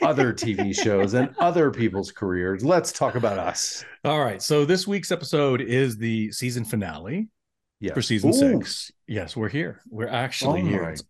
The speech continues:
Speaker 2: it's so
Speaker 1: gosh.
Speaker 2: crazy. I mean, if you think about this, we started this and we launched in May. I mean, this really, we started recording in March of twenty twenty, but we launched in May of twenty twenty. And here we are over two years later,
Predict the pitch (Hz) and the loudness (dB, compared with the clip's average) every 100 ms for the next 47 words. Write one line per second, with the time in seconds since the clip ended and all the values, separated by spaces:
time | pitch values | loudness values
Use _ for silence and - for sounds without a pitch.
0 | - 120 - 180 156 104 98 85 90 98 | -4 -2 2 2 2 0 0 -2 -6 0
1 | 110 110 101 _ - - - - _ 139 | 2 2 0 _ -20 -20 -20 -20 _ 2
2 | 160 196 156 104 - 87 - 110 113 135 | 2 2 0 -2 -4 -10 -8 -8 -4 0
3 | 139 131 123 - 98 - 110 110 117 123 | 0 0 -2 -2 -2 -4 -2 2 2 2
4 | 127 120 113 - 107 104 92 80 - 143 | 2 -2 -4 -4 0 0 0 -4 -12 -14
5 | 113 110 107 104 120 113 107 95 - - | -4 0 0 0 0 2 2 0 -8 -20
6 | - _ 196 - 131 98 101 - 160 139 | -20 _ -4 0 0 -2 -8 0 2 2
7 | 117 101 101 107 123 123 90 - 104 - | 0 -2 -2 0 2 2 0 -8 -10 -6
8 | 95 90 104 90 90 95 101 120 151 - | -6 -6 -8 -8 -8 -8 -2 -2 -2 -2
9 | 110 95 98 - 95 92 - 95 98 127 | -4 -2 -4 -6 -10 -10 -10 -10 -6 -4
10 | 156 135 98 101 - _ _ _ _ - | -2 -2 -2 -4 -8 _ _ _ _ 0
11 | 180 151 87 82 - _ _ _ _ - | 4 4 0 -12 -18 _ _ _ _ -10
12 | - 160 117 107 90 87 104 | -8 -8 -8 -8 -10 -10 -14